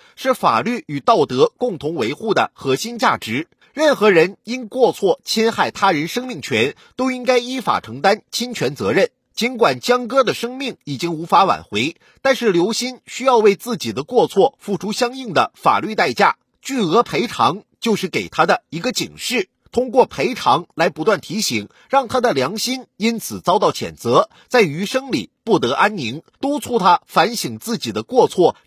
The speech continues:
真正去忏悔、改过自新。可见，近七十万元的法律赔偿，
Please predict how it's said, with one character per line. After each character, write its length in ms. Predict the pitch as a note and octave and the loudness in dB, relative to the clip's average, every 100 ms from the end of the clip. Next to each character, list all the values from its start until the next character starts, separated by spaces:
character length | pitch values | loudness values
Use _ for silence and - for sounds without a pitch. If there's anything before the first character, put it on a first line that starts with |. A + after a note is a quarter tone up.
| - | -2
真 200 | B3+ B3+ | 0 2
正 200 | A#3+ D3 | 0 0
去 120 | F3 | -6
忏 340 | - C#4 A3 | -2 0 0
悔、 340 | G#2+ G#2+ G2+ - _ | -2 -4 -4 -6 _
改 220 | - B2 E2+ | -2 -2 -2
过 200 | F3+ D3+ | -2 -2
自 160 | D3+ | -2
新。 280 | A2+ D#3 F#3 _ _ _ _ | -4 -4 -6 _ _ _ _
可 160 | - D3 | 0 4
见， 240 | G#3 E3+ _ _ | 4 2 _ _
近 240 | - A#3+ F#3 | -2 -2 0
七 200 | - A#3+ | -2 0
十 140 | G#3+ | 2
万 180 | G3 G3 | 4 4
元 140 | D#3 | 2
的 100 | E3+ | 0
法 200 | G#3 A#2+ | 0 0
律 160 | G#2 C3+ | 0 -4
赔 180 | - G3 | -4 -4
偿， 320 | - A#2 F3 | 2 0 0